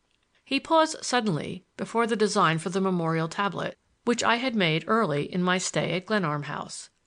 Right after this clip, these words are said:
I had sketched the lettering with some care and pinned it against a shelf for my more leisurely study of its phrases. The old gentleman pulled out his glasses and stood with his hands behind his back reading. When he finished, he walked to where I stood.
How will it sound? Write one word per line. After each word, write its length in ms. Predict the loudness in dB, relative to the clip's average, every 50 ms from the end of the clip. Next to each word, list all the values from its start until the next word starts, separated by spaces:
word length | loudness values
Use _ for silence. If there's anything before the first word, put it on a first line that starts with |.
| _ _ _ -2
I 60 | 0
had 140 | 2 2 2
sketched 360 | 0 0 2 0 0 0 0
the 100 | -2 0
lettering 460 | 2 4 2 2 2 2 0 0 0 0
with 160 | 0 -2 -2
some 220 | 0 0 0 0
care 480 | -2 -4 -4 -4 -4 -4 -6 -8 -10 _ _ _ _ _
and 160 | 0 0 0
pinned 260 | 0 0 -2 0 0
it 100 | 0 0
against 340 | 0 0 0 0 0 0 -4
a 60 | -6
shelf 400 | -6 -2 0 2 2 2 0 -2
for 120 | -4 -2 0
my 160 | 2 2 2
more 220 | 2 2 0 0
leisurely 420 | 0 0 0 -2 -2 -4 -6 -6 -6
study 440 | -6 -6 -4 -2 -2 -2 -2 -4
of 100 | -4 -4
its 160 | -6 -6 -6 -8
phrases. 640 | -6 -4 -2 -2 -2 -4 -6 -10 -10 -12 -14 -14 -16 _ _ _ _ _ -20 -20 -16 _
The 160 | 0 2 4
old 160 | 4 4 4
gentleman 480 | 2 2 2 2 2 0 0 0 -2 -2
pulled 220 | -2 -2 0 2
out 100 | 2 2
his 160 | 0 -2 -4 -6
glasses 640 | -4 -2 0 0 -2 -4 -6 -8 -8 -10 -10 -14 -20 _ _ _ -6
and 80 | -4 -4
stood 240 | -2 -2 -2 -2 -2
with 140 | -4 -6
his 160 | -6 -6 -6 -6
hands 340 | -4 -2 0 0 0 -2
behind 300 | -4 -4 -4 -2 -2 -2
his 160 | -2 -4 -4 -2
back 320 | -2 0 0 -2 -4 -6
reading. 440 | -6 -4 -4 -4 -4 -6 -8 -10 -16 _ _ _ _ _
When 160 | -6 -4 -2 -2
he 80 | -4
finished, 500 | -4 -4 -4 -4 -4 -4 -6 -8 -12 -18 _ _ _ _ _
he 120 | -6 -4
walked 300 | 0 2 2 2 0 0
to 80 | -4 -2
where 240 | 0 0 0 0
I 80 | -2 -4
stood. 420 | -4 -6 -6 -6 -6 -6 -6 -10